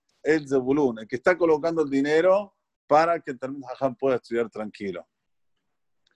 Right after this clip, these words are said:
Ahora, si una persona quiere dar un dinero para el colel, hay un colel que estudia Torah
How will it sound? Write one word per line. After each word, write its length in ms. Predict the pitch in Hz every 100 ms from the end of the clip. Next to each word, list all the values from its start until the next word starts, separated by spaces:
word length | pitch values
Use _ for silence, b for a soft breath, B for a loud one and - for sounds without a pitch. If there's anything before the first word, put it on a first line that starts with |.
| _ _ _ _ _ _ _ _ _ _ _
Ahora, 520 | - 156 165 143 101 - _ _
si 220 | - 160
una 260 | 202 214
persona 760 | 180 170 - 196 180 170 170 - _ _ _
quiere 460 | - 180 185 180 -
dar 420 | 139 165 180 180 170 _ _ _ _
un 200 | - 170
dinero 500 | 156 156 160 170 165
para 180 | 143 156
el 140 | 151 -
colel, 460 | 127 135 127 98 _ _ _ _ _ _
hay 140 | 151 202
un 120 | 175
colel 340 | 165 165 175
que 80 | 156
estudia 380 | 135 - 160 131
Torah 520 | 135 131 151 208 277